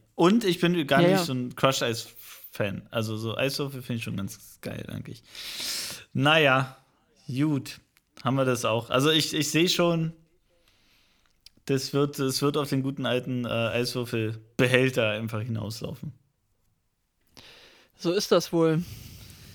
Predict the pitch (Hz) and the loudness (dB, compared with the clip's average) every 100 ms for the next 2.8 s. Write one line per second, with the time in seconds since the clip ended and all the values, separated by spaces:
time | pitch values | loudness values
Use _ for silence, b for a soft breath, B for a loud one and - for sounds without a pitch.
0 | B B - 180 214 - 185 160 175 _ | B B 0 4 6 6 6 4 -2 _
1 | B B B B B _ _ _ _ _ | B B B B B _ _ _ _ _
2 | _ - 170 220 233 185 247 - | _ 2 4 6 6 4 4 -2